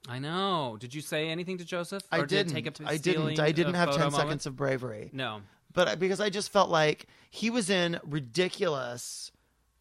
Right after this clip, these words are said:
Speaker 2: ridiculously oversized sweats. And the kind of sweats that you would buy at, like, a Sears, like, just
Speaker 1: Yeah.
Speaker 2: plain,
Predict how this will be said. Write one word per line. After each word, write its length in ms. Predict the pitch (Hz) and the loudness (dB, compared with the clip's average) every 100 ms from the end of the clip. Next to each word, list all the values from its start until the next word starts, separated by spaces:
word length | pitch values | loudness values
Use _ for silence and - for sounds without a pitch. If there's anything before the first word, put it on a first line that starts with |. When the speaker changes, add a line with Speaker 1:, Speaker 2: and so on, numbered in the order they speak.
| _ | _
Speaker 2:
ridiculously 840 | 165 131 - 233 214 208 180 - 156 | -4 -4 2 4 6 6 4 2 2
oversized 1120 | 147 139 143 143 127 123 - 143 127 127 - | 2 2 0 0 0 -2 0 0 0 -2 -8
sweats. 600 | - 139 131 120 - - - - - | -8 -6 -4 -6 -10 -12 -14 -20 -2
And 140 | 170 175 | 2 2
the 60 | |
kind 240 | 180 190 208 | 2 2 2
of 100 | 180 | 0
sweats 340 | - 180 180 | 2 2 2
that 120 | - | -2
you 80 | 170 | 0
would 100 | 156 | 2
buy 220 | 143 139 | 2 2
at, 100 | 143 | 2
like, 140 | 131 127 | 0 -4
a 40 | |
Sears, 600 | - 127 120 123 139 156 - | -6 -6 -6 -4 -6 -6 0
like, 200 | 170 - | 2 2
just 160 | 196 | 0
Speaker 1:
Yeah. 100 | 117 | 0
Speaker 2:
plain, 720 | 139 190 180 185 180 180 175 | 4 6 6 6 4 4 2